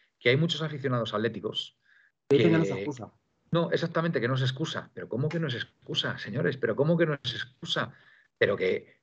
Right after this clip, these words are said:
Speaker 1: que, que no, que nos han robado cosas que nos pertenecían. Nos han robado cosas que nos pertenecían. A ver qué sienten ellos, a ver qué sienten ellos cuando dicen que no es excusa. Tú puedes hacerlo muy bien en la vida. Tú puedes hacerlo muy bien en la vida. Te puedes portar bien,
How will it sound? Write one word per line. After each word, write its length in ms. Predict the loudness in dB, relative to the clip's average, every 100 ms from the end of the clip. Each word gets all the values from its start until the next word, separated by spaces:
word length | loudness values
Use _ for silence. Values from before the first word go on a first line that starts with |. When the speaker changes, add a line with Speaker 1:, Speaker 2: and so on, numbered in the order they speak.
| -2
Speaker 1:
que, 300 | 0 0 0
que 140 | -2
no, 160 | -2 0
que 120 | 0
nos 200 | 2 2
han 140 | 2
robado 460 | 4 4 4 4 2
cosas 420 | 2 0 -2 -2
que 100 | -2
nos 120 | -2
pertenecían. 720 | 0 -2 -2 -4 -2 -2 -4 -6
Nos 300 | -6 -2 2
han 280 | 2 0 -4
robado 580 | 0 2 4 2 -2 -8 -2
cosas 340 | -2 0 -4
que 100 | -4 -4
nos 120 | -2
pertenecían. 800 | -2 -2 -6 -2 2 2 -2 -12 _ _ _ _ _ _ _ _ -4
A 120 | 0
ver 140 | 2
qué 100 | 2
sienten 440 | 2 4 4 4 4
ellos, 440 | 2 0 -4 -8
a 80 | -2
ver 100 | 0
qué 100 | 2
sienten 380 | 2 2 4 4
ellos 240 | 4 0
cuando 260 | 0 0 2
dicen 300 | 0 0 -4
que 80 | -2
no 80 | -2
es 80 |
excusa. 500 | -2 0 -2 -2 -6 -8 -20 _
Tú 100 | 4
puedes 160 | 6 6
hacerlo 320 | 6 4 6
muy 160 | 4 2
bien 140 | 0
en 80 | 2
la 100 | 0
vida. 280 | -2 -8 -16 _ _ _
Tú 120 | -2
puedes 160 | 0 0
hacerlo 180 | 2
muy 120 | 2 2
bien 100 | 2
en 60 |
la 80 | 2
vida. 200 | 2 -2
Te 80 | -4
puedes 160 | -8
portar 320 | -8 -8 -4 0
bien, 480 | 0 2 0 0